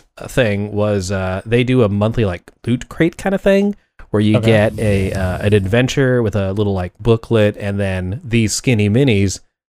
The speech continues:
Speaker 1: that are specific to that adventure.
Speaker 2: Oh, that's cool.
Speaker 1: So, so when they did the Kickstarter, th-, those little, like, they just made a few of them, and people were like,
Speaker 2: Yeah.
Speaker 1: "Oh, these are really cool." So they decided to make a whole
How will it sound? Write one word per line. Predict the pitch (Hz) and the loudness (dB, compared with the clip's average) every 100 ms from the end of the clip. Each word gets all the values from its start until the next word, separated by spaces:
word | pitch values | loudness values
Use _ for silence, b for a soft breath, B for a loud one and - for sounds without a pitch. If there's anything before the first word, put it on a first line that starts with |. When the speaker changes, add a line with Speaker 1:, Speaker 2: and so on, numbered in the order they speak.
| _ _ | _ _
Speaker 1:
that | 123 104 | -2 -2
are | 92 95 - | -2 -6 -10
specific | - 120 - 110 98 | -2 0 2 0 -2
to | |
that | 104 95 | -4 -4
adventure. | 87 107 - - - _ _ _ _ _ _ _ _ _ | -4 -4 -6 -12 -18 _ _ _ _ _ _ _ _ _
Speaker 2:
Oh, | 147 | -6
that's | 156 | -6
cool. | - 247 | -2 -2
Speaker 1:
So, | - 123 110 101 98 - | 0 2 4 4 0 -4
so | 113 131 113 | 0 2 4
when | 113 113 127 | 2 2 2
they | 120 | 4
did | 113 110 | 4 2
the | |
Kickstarter, | 120 139 117 104 104 92 | 0 0 0 0 -2 -6
th-, | - - | -14 -6
those | 113 120 | 0 4
little, | 127 117 104 | 6 4 4
like, | 95 92 | 0 -2
they | 117 | 0
just | 120 131 | 0 2
made | 104 | 0
a | 82 | 0
few | 113 104 107 | 0 4 4
of | |
them, | 110 117 120 - - | 4 4 2 -4 -6
and | 98 | -2
people | 95 110 | -2 -2
were | 95 | -2
like, | - | 2
Speaker 2:
Yeah. | |
Speaker 1:
"Oh, | 180 87 - _ | 2 0 -4 _
these | 151 160 | -2 0
are | 113 | 0
really | 107 117 156 | 0 0 -2
cool." | - 160 160 80 80 | 0 2 2 0 -2
So | 117 | -2
they | 107 101 | 0 0
decided | 98 98 110 101 | 0 -2 0 -2
to | |
make | 98 95 90 - - - - - - - | -2 -4 -6 -12 -12 -14 -12 -12 -12 -8
a | 104 | -6
whole | 107 107 101 92 | 0 2 2 0